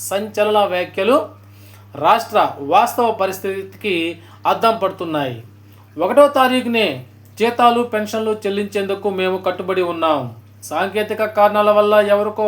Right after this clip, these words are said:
ఒకరికి ఆలస్యం జరగవచ్చేమో కానీ, ప్రభుత్వ విధాన పరంగా నెల మొదటి రోజున జీతాలు, పెన్షన్లు చెల్లింపు ప్రక్రియ ఇప్పటికే ప్రారంభమైంది. గతంలో జరిగిన ఆర్థిక విధ్వంసం వల్ల ఒకటి రెండు రోజులు జీతాల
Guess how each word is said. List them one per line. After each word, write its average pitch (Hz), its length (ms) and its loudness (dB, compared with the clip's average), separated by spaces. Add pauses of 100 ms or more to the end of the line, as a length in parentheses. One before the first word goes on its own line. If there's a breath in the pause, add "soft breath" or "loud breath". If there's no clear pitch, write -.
ఒకరికి 202 320 -4 (100)
ఆలస్యం 202 380 -2
జరగవచ్చేమో 196 760 -4
కానీ, 220 340 -2 (600 loud breath)
ప్రభుత్వ 254 360 2
విధాన 233 360 2
పరంగా 226 460 0
నెల 220 260 2 (100)
మొదటి 208 320 0
రోజున 220 260 0
జీతాలు, 220 500 0 (120)
పెన్షన్లు 208 400 -2
చెల్లింపు 208 460 -4 (120)
ప్రక్రియ 202 480 0 (300)
ఇప్పటికే 214 440 -2
ప్రారంభమైంది. 185 1040 -2 (320)
గతంలో 190 400 -2
జరిగిన 202 480 -2 (140)
ఆర్థిక 202 260 0
విధ్వంసం 196 600 -4
వల్ల 208 360 2 (440 loud breath)
ఒకటి 233 280 0
రెండు 226 220 -2
రోజులు 247 260 4 (100)
జీతాల 233 360 0